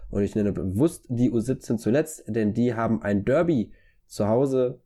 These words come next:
Anne Hiltropper gegen Schalke spielen sie am dreizehnten dritten, also leider am selben Tag wie die, äh, wie der, äh, wie die erste Mannschaft.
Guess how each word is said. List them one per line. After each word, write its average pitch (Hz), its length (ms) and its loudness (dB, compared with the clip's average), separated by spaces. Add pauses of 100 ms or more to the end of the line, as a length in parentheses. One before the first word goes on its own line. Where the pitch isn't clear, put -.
(220)
Anne 113 220 2
Hiltropper 113 800 0
gegen 107 520 0
Schalke 139 600 0
spielen 120 320 0
sie 110 320 0
am 98 240 -2
dreizehnten 101 520 -2
dritten, 104 440 -2 (420)
also - 220 -4
leider 95 320 2
am 92 120 0
selben 95 280 0
Tag 92 360 0
wie 90 520 0
die, 87 480 -2
äh, 85 360 -2 (220)
wie 92 140 0
der, 87 300 0
äh, 92 80 -2
wie 92 80 -4
die 90 100 0
erste 113 260 -2
Mannschaft. 110 520 -2